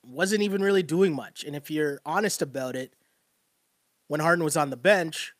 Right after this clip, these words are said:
that's when the Rockets' run really started. And the Rockets continued to, to just up the lead.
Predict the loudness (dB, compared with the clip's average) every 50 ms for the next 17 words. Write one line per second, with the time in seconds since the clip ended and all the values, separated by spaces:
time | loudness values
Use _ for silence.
0 | _ _ -4 -2 -2 -2 -2 -2 -4 -2 -2 0 2 2 0 0 -2 -6 -8 -4
1 | -2 -2 0 0 -2 -2 -2 -2 -2 -4 -4 -6 -2 0 0 0 0 -4 -8 -20
2 | _ _ _ _ _ _ _ _ _ _ _ _ _ _ _ _ _ -10 -8 -6
3 | -4 -4 -6 -6 -8 -10 -14 -16 -14 -10 -6 -2 -2 -2 -2 -4 -6 -6 -8 -10
4 | -10 -10 -10 -12 -10 -4 -2 0 0 2 2 0 0 0 0 0 0 0 -4 -6
5 | -8 -8 -8 -10 -10 -10 -10 -8 -2 0 0 0 -2 _ -6 -4 -4 -2 -2 -2
6 | 0 0 -2 -4 -6 -8